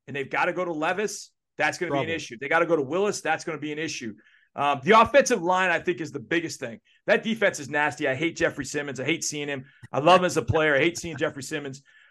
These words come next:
Speaker 1: Um, Harold Landry comes back.
Speaker 2: Yep.
Speaker 1: Um, he's a stud. Tierra Tart's one of the most underrated defensive linemen. Um, they lost David Long at linebacker. That's gonna be a loss. Um, but secondary is good. Kevin Byard's a dude.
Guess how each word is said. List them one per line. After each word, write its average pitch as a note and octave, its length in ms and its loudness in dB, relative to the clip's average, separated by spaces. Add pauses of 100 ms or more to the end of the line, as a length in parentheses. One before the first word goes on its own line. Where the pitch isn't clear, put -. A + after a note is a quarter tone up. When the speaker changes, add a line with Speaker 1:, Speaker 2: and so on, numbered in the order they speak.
Speaker 1:
Um, C#3 260 2
Harold F3+ 320 4
Landry E3+ 280 2
comes D#3+ 260 -4
back. D3 460 2 (200)
Speaker 2:
Yep. A2 220 -8
Speaker 1:
Um, B2+ 180 -6
he's D3+ 200 -10
a C#3 40 -8
stud. D#3 380 -2
Tierra F3+ 240 -4
Tart's D#3+ 400 -6
one D#3 120 -10
of C#3+ 60 -8
the D3 60 -4
most C#3 200 -6
underrated D#3 460 2
defensive C#3 340 -8
linemen. C#3 420 -4 (400)
Um, A#2+ 500 -4
they D3 120 6
lost A#3 260 6
David G#3 180 6
Long F3+ 200 4
at E3 60 -2
linebacker. D3+ 360 0
That's C#3+ 160 -6
gonna D#3+ 140 -10
be D3 60 -4
a C#3 60 -2
loss. B2+ 440 -4 (300)
Um, C3 260 0
but C3 80 -6
secondary E3+ 400 0
is C3 60 -6
good. D#3+ 200 -2
Kevin D#3+ 200 -4
Byard's C3+ 400 -2
a A#2+ 40 -14
dude. C3 380 -10